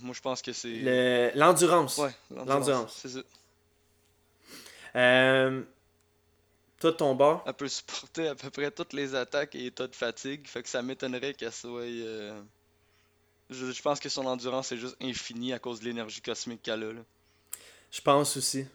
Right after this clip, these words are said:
Speaker 2: Parce que Thor, lui, euh, tu sais, je veux dire, euh, il va suer comme un peu tout le monde, puis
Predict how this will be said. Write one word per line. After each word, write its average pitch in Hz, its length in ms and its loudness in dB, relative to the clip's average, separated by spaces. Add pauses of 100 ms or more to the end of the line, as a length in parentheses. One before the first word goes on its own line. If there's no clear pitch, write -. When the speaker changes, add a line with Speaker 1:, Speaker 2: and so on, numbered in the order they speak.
(120)
Speaker 2:
Parce 120 140 -2
que 127 200 6
Thor, 135 320 8
lui, 135 340 6
euh, 113 160 6
tu 110 80 -4
sais, 131 120 2
je 117 60 -4
veux 117 40 -4
dire, 117 320 2
euh, 110 420 2
il 117 320 -6
va 123 160 4
suer 139 300 0
comme 127 220 -2
un 120 100 2
peu 131 140 -4
tout 131 120 -6
le 123 60 -4
monde, 131 440 0
puis 113 460 -8